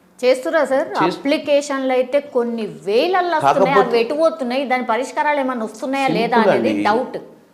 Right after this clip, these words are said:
Speaker 2: అప్లికేషన్స్కి ప్రజలకు ఉండే సమస్యలు రెండో మూడో,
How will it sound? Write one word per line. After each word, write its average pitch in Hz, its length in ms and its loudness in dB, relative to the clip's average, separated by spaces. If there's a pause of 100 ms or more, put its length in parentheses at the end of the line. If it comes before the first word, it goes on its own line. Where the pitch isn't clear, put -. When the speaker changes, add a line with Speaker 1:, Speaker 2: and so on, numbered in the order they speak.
Speaker 2:
అప్లికేషన్స్కి 151 1400 -10 (960)
ప్రజలకు 156 520 -2
ఉండే 143 200 -4
సమస్యలు 135 680 -6 (520)
రెండో 120 320 -4
మూడో, 120 320 -8